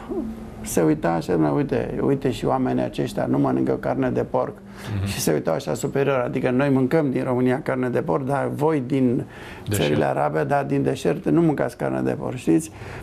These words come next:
Speaker 1: Dar, de fapt, era problema ego-ului și aici o să vă provoc eu, domnule profesor.
Speaker 2: Mai la sfârșit un pic, pentru că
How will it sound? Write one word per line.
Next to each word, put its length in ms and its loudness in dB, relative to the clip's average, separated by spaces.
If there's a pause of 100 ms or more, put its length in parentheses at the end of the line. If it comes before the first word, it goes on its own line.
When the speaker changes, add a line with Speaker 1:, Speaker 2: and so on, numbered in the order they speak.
(120)
Speaker 1:
Dar, 200 2
de 100 0
fapt, 240 -2
era 200 2
problema 480 0
ego-ului 440 2
și 100 -2
aici 140 0
o 60 -4
să 120 0
vă 160 0
provoc 420 0
eu, 140 4
domnule 320 0
profesor. 300 0
Speaker 2:
Mai 220 2
la 120 0
sfârșit 480 -4
un 120 -2
pic, 200 0
pentru 280 0
că 140 -2